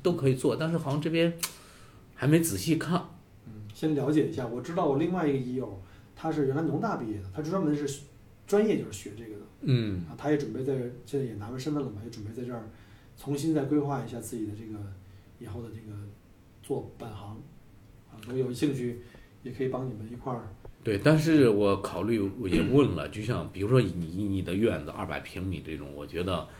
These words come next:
Speaker 1: 这个量比较小，它是用到，实际用到农场是最多的。
Speaker 2: 对啊，什么葡萄园啊，水果园啊。
Speaker 1: 哎，对，对。
Speaker 2: 肯定是这种种，一般是种菜的，因为菜卖得很贵，你搞一个这种值得。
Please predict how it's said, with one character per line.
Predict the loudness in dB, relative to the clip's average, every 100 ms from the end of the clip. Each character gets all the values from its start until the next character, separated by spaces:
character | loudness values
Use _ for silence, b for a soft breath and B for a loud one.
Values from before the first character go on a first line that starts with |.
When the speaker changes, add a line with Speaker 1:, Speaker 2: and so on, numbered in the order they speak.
| B B B B 0
Speaker 1:
这 | 6
个 |
量 | 8 8 6
比 | 0
较 | 2 2
小， | 0 -6 -8
它 | -4 -2
是 | 0 0
用 | 2 2
到， | 2 0 -2
实 | -4 -8
际 | -2 0
用 | 2 2
到 | 0 -2 -4 -8 -12 -6
农 | 2 4
场 | 2 -2
是 | -10 -10
最 | -6 -8
多 | -6 -8
的。 | 0
Speaker 2:
对 | 0
啊， | 2
什 |
么 | -2
葡 | -2 -4
萄 | -2 0
园 | 2 0
啊， | -2
水 | 0 2
果 | 2 0
园 | -2 2
啊。 |
Speaker 1:
哎， | 4 4
对， | 6 6 6 2
对。 | 0 -4 -8 -14
Speaker 2:
肯 | -6 0
定 | 2
是 | 2
这 | 2
种 | 2
种， | 0 -2 0
一 | 2
般 | 2
是 | 2
种 | 0 -2
菜 | -2 -2 -2
的， | -4 -4
因 | -2
为 | -2
菜 | -4 -4
卖 | -2 -2
得 | -2
很 | -4
贵， | -2 0 0 -2
你 | -8 -10 -6
搞 | -4 0
一 |
个 | 4
这 |
种 | 4 2
值 | -4
得。 | -4